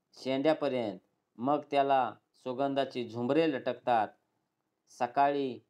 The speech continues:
पारिजातकाखालून जाणे म्हणजे पुण्य पावन भूमीवरून जाण्यासारखे निदान लेखकाला तरी वाटते. फुलांना रंग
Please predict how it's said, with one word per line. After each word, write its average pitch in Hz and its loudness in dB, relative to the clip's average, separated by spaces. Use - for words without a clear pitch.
पारिजातकाखालून 127 -2
जाणे 135 2
म्हणजे 120 0
पुण्य 156 4
पावन 127 0
भूमीवरून 143 2
जाण्यासारखे 123 0
निदान 120 0
लेखकाला 127 -2
तरी 139 0
वाटते. 104 -4
फुलांना 170 2
रंग 170 -2